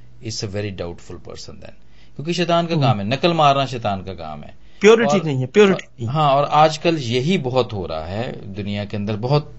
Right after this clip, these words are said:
Speaker 1: चीज हो रही है। तो ये
Speaker 2: So
Speaker 1: ये वही है, इम-, इमिटेट करने की बात है कि शैतान नकल
Speaker 2: हाँ
Speaker 1: मारता है,
Speaker 2: जी।
Speaker 1: उसकी तकदीस करना चाहता था ये। हाँ जी,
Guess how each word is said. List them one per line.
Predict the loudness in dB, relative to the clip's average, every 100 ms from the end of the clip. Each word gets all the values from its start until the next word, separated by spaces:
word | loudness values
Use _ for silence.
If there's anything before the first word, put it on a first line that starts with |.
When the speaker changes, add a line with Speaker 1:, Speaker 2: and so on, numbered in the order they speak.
| -8
Speaker 1:
चीज | -2 2 4
हो | 4
रही | 4 4
है। | 2 0 -12 -18 -18 -20 -20 -20 -20 -4
तो | 2 4 2 -2 -8
ये | -10 2 4 6
Speaker 2:
So | 4 0 -4
Speaker 1:
ये | 0
वही | 4 4 4
है, | 4 4 2 0
इम-, | 0
इमिटेट | 0 0 2 2
करने | 4 2 2
की | -2
बात | -4 -4 -4 -6
है | -8
कि | -8
शैतान | -6 -2 -2 -2 -6 -6
नकल | -6 -2 0
Speaker 2:
हाँ | 0
Speaker 1:
मारता | 0 2
है, | 0
Speaker 2:
जी। | 0
Speaker 1:
उसकी | -6
तकदीस | -10 -6 -4 -4
करना | -4 -6 -6
चाहता | -8 -10 -12
था | -12 -14
ये। | -14 -16 -16 -16 -16 -16 -16 -16 -6
हाँ | -4
जी, | -4